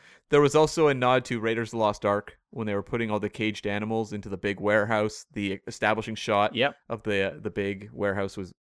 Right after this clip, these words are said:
Speaker 1: yeah, stripped right out of the ending of Raiders of the Lost Ark. Um,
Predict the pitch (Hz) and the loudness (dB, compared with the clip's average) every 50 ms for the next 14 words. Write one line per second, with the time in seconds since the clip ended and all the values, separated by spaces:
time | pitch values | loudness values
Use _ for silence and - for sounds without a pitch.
0 | _ - 104 95 87 - - - - - 147 135 - - 110 127 123 120 117 107 | _ -8 -8 -8 -6 -8 -12 -16 0 0 0 0 0 -2 0 2 2 2 2 2
1 | 110 107 107 107 110 101 104 95 95 104 101 104 98 - 104 98 95 95 - - | 0 -2 -2 -2 -4 -4 -4 -4 -2 -2 -2 -2 -4 -6 -6 -6 -6 -6 -6 -6
2 | - 127 135 135 123 - - _ _ _ _ _ _ _ _ _ _ _ _ _ | -2 0 0 0 -2 -4 -12 _ _ _ _ _ _ _ _ _ _ _ _ _
3 | _ _ - 139 139 143 143 143 143 147 147 143 143 143 - | _ _ 0 2 2 4 4 4 2 2 0 0 -4 -8 -10